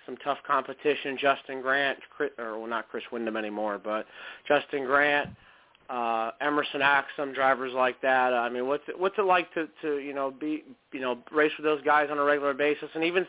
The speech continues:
seeing somebody like Carson Macedo, you, you raced against on, on the Outlaw side, also coming to run a usac car this year as well?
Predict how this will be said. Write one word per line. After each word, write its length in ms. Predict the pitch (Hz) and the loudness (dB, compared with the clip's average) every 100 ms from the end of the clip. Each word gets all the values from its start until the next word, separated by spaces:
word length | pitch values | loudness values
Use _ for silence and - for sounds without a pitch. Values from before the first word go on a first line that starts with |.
| - | 2
seeing 220 | 185 170 | 2 2
somebody 240 | - 170 170 | 2 4 4
like 200 | 165 156 | 4 2
Carson 320 | 160 156 156 | 0 0 -2
Macedo, 500 | 151 - 160 147 143 - - - - _ - 135 | -6 -4 0 2 2 -2 -18 -20 -20 _ -16 -10
you, 100 | 147 | -8
you 260 | 151 147 | -6 -2
raced 320 | 139 156 143 | 2 2 2
against 360 | 147 139 147 143 | -2 2 2 2
on, 160 | 143 131 | 0 2
on 240 | 131 131 - | -2 -4 -2
the 100 | 135 | 2
Outlaw 380 | 151 156 147 127 - | 4 4 4 4 2
side, 180 | 131 131 | 4 4
also 380 | 131 147 139 127 | 4 2 0 -8
coming 320 | 135 131 123 - | -6 -6 -6 -8
to 80 | |
run 220 | 127 131 127 | -4 -2 -2
a 40 | |
usac 460 | 123 131 - 113 - | -4 -6 -4 -4 -4
car 220 | 107 104 | -8 -10
this 100 | 98 - | -12 -14
year 100 | 95 | -14
as 60 | |
well? 280 | 101 110 104 | -10 -10 -10